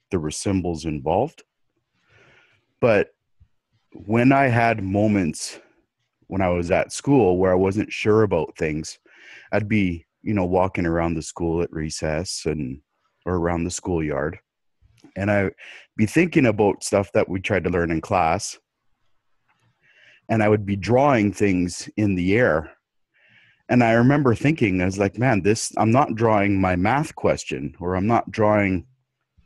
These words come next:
the science. I wonder what it is that I'm drawing."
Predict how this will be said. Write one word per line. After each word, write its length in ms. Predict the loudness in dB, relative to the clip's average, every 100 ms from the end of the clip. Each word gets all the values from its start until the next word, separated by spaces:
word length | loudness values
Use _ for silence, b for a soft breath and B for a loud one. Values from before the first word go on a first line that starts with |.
| _ _ _ _ _ _
the 100 | -16
science. 800 | -2 0 2 0 -2 -8 -10 -12 _ _ _ -4
I 60 | 0
wonder 340 | 2 2 2
what 180 | 2 2
it 140 | 0
is 240 | 0 -2 0
that 160 | 0
I'm 220 | 0 -2
drawing." 540 | 0 2 2 0 -2